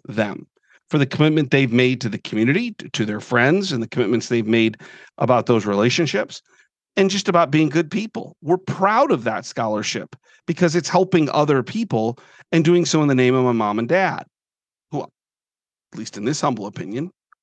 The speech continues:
deserve the credit, deserve the, the, the, the name and light, so to speak. Setting up an endowment in terms of accounting is not that difficult.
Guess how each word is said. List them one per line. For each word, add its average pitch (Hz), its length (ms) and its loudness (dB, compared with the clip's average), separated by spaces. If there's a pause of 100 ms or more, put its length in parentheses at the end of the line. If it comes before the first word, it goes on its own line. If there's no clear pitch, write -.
(100)
deserve 220 400 0
the 220 80 -6
credit, 240 420 0 (720)
deserve 190 340 -2
the, 190 160 -2
the, 175 340 -14 (460)
the, 156 380 -8
the 165 160 -2
name 180 220 4
and 175 100 4
light, 180 260 2
so 110 220 -4
to 107 60 -12
speak. - 420 -18 (2250)
Setting 277 420 0
up 214 180 0
an 185 80 4
endowment 135 680 2 (460)
in 156 160 -2
terms 139 560 0
of 123 240 0
accounting 208 420 -2
is 135 100 -10
not 107 180 -8
that 107 180 -16
difficult. 92 500 -12